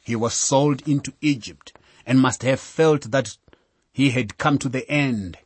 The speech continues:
and that God had seemed far away from him. Yet he had faith in God.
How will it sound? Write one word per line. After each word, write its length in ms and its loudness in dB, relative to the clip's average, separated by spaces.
and 160 0
that 200 0
God 360 2
had 360 -4
seemed 480 0
far 380 0
away 280 -6
from 280 -14
him. 320 -18
Yet 300 0
he 200 0
had 180 -2
faith 420 -4
in 160 -8
God. 340 -14